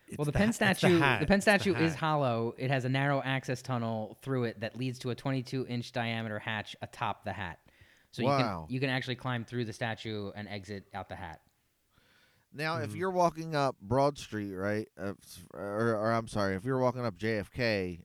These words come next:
Speaker 3: is that, like, it looks like he has his dick out?
Speaker 1: That's correct. That's
Speaker 2: Mm-hmm.
Speaker 3: You
Speaker 1: correct.
Speaker 3: know what I'm talking about?
Speaker 1: That's correct. Yeah, of course I know what you're talking about.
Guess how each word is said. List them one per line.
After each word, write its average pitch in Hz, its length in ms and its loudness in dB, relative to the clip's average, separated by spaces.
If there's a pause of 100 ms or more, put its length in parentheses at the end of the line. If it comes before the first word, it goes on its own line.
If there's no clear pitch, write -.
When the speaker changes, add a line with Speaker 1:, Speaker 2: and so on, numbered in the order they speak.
Speaker 3:
is 87 140 -8
that, 110 280 0
like, 98 260 -2 (720)
it 120 120 -6
looks 127 240 -8
like 123 160 -8
he 120 80 -8
has 110 200 -2
his 92 180 -4
dick 110 240 2
out? 120 320 2 (640)
Speaker 1:
That's - 240 -4 (100)
correct. 127 580 2 (100)
That's 107 180 -10
Speaker 2:
Mm-hmm. 143 60 -6
Speaker 3:
You 151 80 0
Speaker 1:
correct. 107 100 2
Speaker 3:
know 107 60 2
what 104 40 2 (120)
I'm 127 40 4 (120)
talking 110 120 -2
about? 113 300 -2
Speaker 1:
That's 101 140 -16
correct. 92 400 -14
Yeah, 107 280 2
of 104 120 -10
course 117 160 -2
I - 20 -4
know 98 60 -4
what - 60 -6
you're 85 60 -12
talking 85 280 -10
about. 82 260 -16